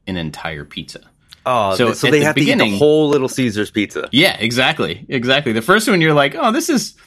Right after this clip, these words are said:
Speaker 1: this is not great." And then by the time you get to the end of it, you're like, "I think I'm gonna barf on your pizza table." <laughs>
Speaker 2: Mm.
Speaker 1: Yeah. There's the show. Go for it.
Speaker 2: All right.
Speaker 1: You have a million dollar
Speaker 2: Later,
Speaker 1: idea
Speaker 2: guys.
Speaker 1: right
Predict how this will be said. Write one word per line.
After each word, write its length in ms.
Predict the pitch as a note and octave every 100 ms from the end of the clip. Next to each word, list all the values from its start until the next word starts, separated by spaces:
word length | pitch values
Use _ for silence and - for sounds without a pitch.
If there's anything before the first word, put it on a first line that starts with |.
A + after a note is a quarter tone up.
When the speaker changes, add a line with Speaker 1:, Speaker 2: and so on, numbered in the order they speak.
| -
Speaker 1:
this 160 | F#4
is 140 | C4+ E3
not 220 | C3+ A2+
great." 340 | A2 A#2+ B2 C3
And 100 | A2+
then 60 |
by 120 | A#2
the 60 | A2+
time 140 | B2+ A2
you 60 |
get 140 | A2+ -
to 100 | F#2
the 100 | F#2
end 100 | G#2
of 140 | E2+
it, 80 | D2+
you're 140 | D#2+ D#2+
like, 180 | D2
"I 100 | B1
think 240 | - D2 D2
I'm 100 | D#2+
gonna 140 | C#2+
barf 300 | D2+ D2 -
on 100 | C2+
your 160 | C#2 C#2+
pizza 300 | - - -
table." 260 | - - D#3
<laughs> 60 | F#5+ - G5 F#5+ D#5+ -
Speaker 2:
Mm. 340 | A#2 A2 F#2 - - - -
Speaker 1:
Yeah. 160 | G3 - - - _ -
There's 180 | B2 B2+
the 60 |
show. 260 | C#3+ F3+ A#2 -
Go 100 | D#3
for 200 | C#3+ G#2
it. 60 | - _ _ _ _ G#2+
Speaker 2:
All 60 |
right. 180 | G2 G2+ _ _ _ _ _ -
Speaker 1:
You 100 | G#2
have 120 | G2+ - G#2+
a 20 |
million 280 | A2 A#2 A#2
dollar 160 | A#2+ A2+
Speaker 2:
Later, 120 | A2 F#2+
Speaker 1:
idea 120 | G2+
Speaker 2:
guys. 80 |
Speaker 1:
right 80 | D#2+